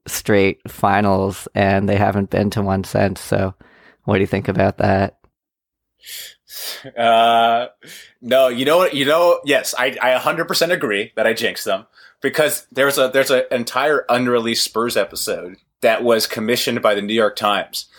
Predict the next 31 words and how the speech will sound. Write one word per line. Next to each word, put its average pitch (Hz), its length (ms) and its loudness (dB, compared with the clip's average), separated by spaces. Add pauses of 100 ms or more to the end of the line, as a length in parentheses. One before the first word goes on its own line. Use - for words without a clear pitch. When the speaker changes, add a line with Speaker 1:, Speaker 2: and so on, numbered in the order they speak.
(240)
Speaker 2:
uh, 107 380 2
right 110 240 2
before 110 500 -2
in 113 80 -4
the 113 80 0
two - 160 -4
thousand 113 260 0
sixteen 107 560 -4
playoffs, 90 480 -2
where 107 120 -4
the 107 100 -6
New 123 60 -2
York 135 160 0
Times 117 280 -2
came 127 220 -4
to 117 60 -4
me 110 160 -2
and 101 100 -2
they're 101 100 0
like, 98 140 0 (160)
they're 120 120 2
like, 113 160 0
"We 156 220 0
are 175 120 4
a 131 120 2
hundred 143 480 -4
percent 113 380 -2
sure 87 420 -4 (560)
that 104 200 2
the 101 80 -6
Spurs 110 640 0